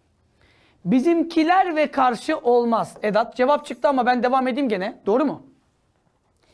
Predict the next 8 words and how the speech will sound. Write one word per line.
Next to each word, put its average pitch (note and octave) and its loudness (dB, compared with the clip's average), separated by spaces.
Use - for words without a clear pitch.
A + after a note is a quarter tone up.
Pardon. G3+ 0
Bizimkiler B3+ 2
ve C4 0
karşı A#3 0
komşumuz. D3+ -6
Özür E3+ 0
diliyorum. C3+ -6
Bizimkilerle, G#3+ 2